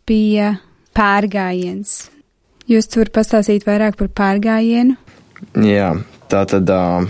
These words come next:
Speaker 2: mums bija pārgājiens, ā, par ko es arī tad, ā, pastāstīšu vairāk. Ā, mums bija dažādas diskusijas, mums bija visādas sportiskās aktivitātes, ā, talkas un ļoti daudz dažādas lietas, ko mēs varējām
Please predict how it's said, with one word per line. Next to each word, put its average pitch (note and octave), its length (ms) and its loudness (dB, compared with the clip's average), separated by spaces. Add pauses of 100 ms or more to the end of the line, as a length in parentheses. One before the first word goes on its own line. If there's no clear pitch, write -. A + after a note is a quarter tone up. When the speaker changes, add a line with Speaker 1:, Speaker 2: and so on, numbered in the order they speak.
(220)
Speaker 2:
mums F#2+ 260 -2
bija F2+ 220 2
pārgājiens, C3+ 720 0 (320)
ā, E2+ 260 -4
par - 220 -6
ko F2 160 0
es - 140 0
arī F2 180 0 (340)
tad, F2 220 -2
ā, E2+ 240 0 (260)
pastāstīšu F2+ 560 -2
vairāk. C3 380 0
Ā, - 720 -10 (240)
mums G2+ 260 2
bija G#2 220 0
dažādas F#2+ 480 0
diskusijas, A#2+ 640 -2
mums F2+ 240 0
bija E2 300 0 (180)
visādas F2+ 460 -2
sportiskās - 580 -4
aktivitātes, G#2 800 -2
ā, D#2+ 240 -4
talkas A#2+ 560 -2
un F2+ 220 -2 (240)
ļoti G2 240 0
daudz G2 340 0
dažādas E2 540 -2 (260)
lietas, - 380 -4 (260)
ko F#2 140 0
mēs E2 180 0
varējām E2+ 240 0